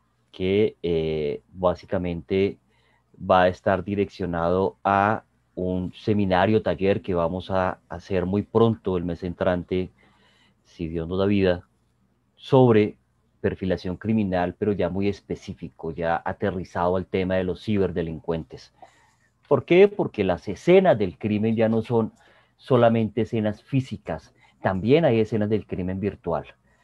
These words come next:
y de eso vamos a hablar un poquito también el día de hoy. Quiero que, eh, para responder a esta pregunta,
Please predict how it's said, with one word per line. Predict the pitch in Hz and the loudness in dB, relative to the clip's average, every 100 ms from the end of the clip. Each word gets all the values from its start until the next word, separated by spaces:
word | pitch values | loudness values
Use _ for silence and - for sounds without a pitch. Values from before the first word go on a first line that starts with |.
| _ _ | _ _
y | - | -8
de | 95 92 92 | -2 0 0
eso | 90 107 | 0 2
vamos | 104 98 101 104 | 2 2 -2 -2
a | 101 101 - | -2 -2 -6
hablar | 90 82 85 | -4 -4 -4
un | 87 | -6
poquito | 95 - 92 - | -10 -10 -10 -8
también | 90 87 85 | -6 -6 -6
el | 82 | -8
día | 80 90 85 | -6 -4 -2
de | |
hoy. | 78 - - _ _ _ _ _ _ _ _ _ _ _ _ _ _ _ _ _ _ _ | -4 -8 -14 _ _ _ _ _ _ _ _ _ _ _ _ _ _ _ _ _ _ _
Quiero | - 131 135 | 2 4 4
que, | 156 151 160 - | 6 6 6 2
eh, | 123 113 110 104 101 - _ _ _ _ _ _ _ _ _ _ | 6 8 8 8 4 0 _ _ _ _ _ _ _ _ _ _
para | - 113 107 | 2 4 4
responder | 110 - 113 107 175 | 2 0 0 2 6
a | 147 | 6
esta | 113 123 | 4 0
pregunta, | 135 117 107 95 139 180 | 0 0 0 -2 -4 -4